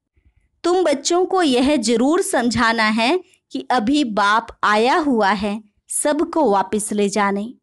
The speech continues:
सब पुकार रहे हैं, "हे पतित पावन आओ, इस छिछी दुनिया से हमको पावन दुनिया में ले चलो।" तुम बच्चे जानते हो, पावन दुनियाएं हैं दो,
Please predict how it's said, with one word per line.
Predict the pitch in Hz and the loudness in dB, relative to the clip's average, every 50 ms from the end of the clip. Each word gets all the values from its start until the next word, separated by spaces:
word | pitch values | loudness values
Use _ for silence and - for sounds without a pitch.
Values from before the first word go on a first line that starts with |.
| _ _ _ _ _ _ _ | _ _ _ _ _ _ _
सब | - - - - 403 453 - - - | -10 -6 -2 -2 -2 -2 -4 -6 -6
पुकार | 262 233 - - 247 233 240 277 320 320 | -6 -4 -2 0 0 2 2 2 2 2
रहे | 285 240 214 214 208 196 202 | 2 2 2 2 0 0 0
हैं, | 196 214 208 196 202 220 - _ _ _ _ - | -2 -2 -4 -6 -6 -10 -14 _ _ _ _ -8
"हे | - 262 269 262 277 269 | -2 0 0 2 2 0
पतित | 269 - - 220 220 220 226 208 - | 0 -2 -2 -2 -2 -4 -6 -6 -8
पावन | - - - 196 196 202 202 220 220 214 | -8 -4 -2 0 2 2 2 0 0 0
आओ, | 196 190 190 190 190 202 220 - _ _ _ _ _ _ _ - 294 | 0 2 2 0 0 -2 -4 -8 _ _ _ _ _ _ _ -4 -2
इस | 349 339 349 - | -2 -2 -2 -2
छिछी | - - 285 262 - - 370 392 403 | -2 -2 0 0 -2 -2 0 0 0
दुनिया | 262 226 233 226 220 208 208 202 196 | 0 0 0 0 0 0 0 -2 -2
से | 190 - - 202 202 254 302 - _ _ _ _ _ - | -4 -4 -6 -4 -4 -4 -6 -8 _ _ _ _ _ -4
हमको | - 240 240 233 226 - 220 214 | -2 0 0 0 -2 -2 -2 -4
पावन | 214 - - 214 190 208 226 269 320 330 311 | -2 -2 -2 0 2 2 2 2 2 0 0
दुनिया | - 226 214 208 208 202 208 | 0 0 0 0 0 0 0
में | 208 202 202 | 0 0 -2
ले | 202 202 196 | 0 0 -2
चलो।" | 196 196 - 220 208 214 214 - _ _ _ _ _ _ _ _ _ _ _ - | -2 -4 -6 -8 -8 -10 -12 -16 _ _ _ _ _ _ _ _ _ _ _ -2
तुम | 311 311 294 269 | 0 2 2 2
बच्चे | 277 254 269 - - 320 330 | 0 0 -2 -2 -2 0 0
जानते | - - 220 202 202 196 190 185 - 269 294 | 0 0 0 0 0 0 -2 -2 -2 -2 0
हो, | 262 233 202 185 214 226 - _ _ _ _ _ _ _ - | 0 0 -2 -2 -4 -6 -12 _ _ _ _ _ _ _ -2
पावन | 269 262 254 262 269 339 381 381 339 240 | 0 0 2 2 2 2 0 0 0 0
दुनियाएं | 214 214 214 208 208 208 202 208 208 214 | -2 -2 -2 -2 -2 -2 -2 -2 -2 -2
हैं | 214 214 277 311 311 226 196 | -2 -2 -2 -2 -2 -2 -2
दो, | 208 190 185 185 220 - _ | -2 0 0 -2 -4 -8 _